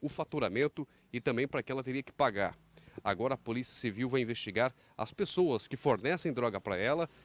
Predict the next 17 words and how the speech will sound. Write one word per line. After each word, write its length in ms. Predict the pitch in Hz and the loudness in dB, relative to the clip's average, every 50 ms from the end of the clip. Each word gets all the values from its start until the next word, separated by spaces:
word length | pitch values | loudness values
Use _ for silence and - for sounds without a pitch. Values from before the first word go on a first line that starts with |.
| - - | -14 -8
e 80 | - 202 | -6 -4
os 100 | 208 - | -4 -4
clientes 640 | - 262 233 190 175 180 175 135 - - - - - - - - | -2 2 4 4 6 6 4 2 2 -2 -2 -4 -6 -20 -12 -2
que 100 | 151 - | -2 -2
provavelmente 800 | - - 202 208 175 175 165 156 131 107 127 151 151 - - - - - - - - - | 2 4 4 4 4 4 4 4 2 4 4 2 2 0 -4 -10 -10 -20 -20 -16 -4 0
tenha 580 | 147 151 151 147 143 135 127 120 113 107 101 95 | 2 4 4 6 6 6 6 6 6 6 6 4
feito 340 | - - 170 170 147 - 139 | 2 2 0 0 0 -2 -10
furtos 580 | - - - 180 233 262 - - 175 135 - - | -10 -4 0 2 2 2 2 0 -2 -2 0 0
na 140 | 127 120 | 0 0
região 560 | 107 98 123 139 135 143 147 135 131 147 165 - - - - - | 0 0 0 -2 0 0 2 4 4 4 2 0 -4 -16 -12 -6
e 80 | 156 170 | -6 -2
trocado 420 | - 214 160 - - 147 147 147 | 2 2 2 4 4 2 2 2
materiais 600 | 147 143 127 - 147 135 117 117 123 131 - - - - _ _ | 0 -2 -2 0 0 2 2 2 2 0 -2 -6 -8 -12 _ _
por 140 | - 156 170 170 | -2 2 2 2
entorpecentes 640 | 147 - 156 147 - - 127 - - 135 131 - | 2 0 -4 -4 -2 -4 -6 -4 -4 -6 -6 -6
com 240 | - - 156 123 107 | -4 -2 0 2 2
ela. 240 | 101 101 92 85 - | 2 2 0 -2 -6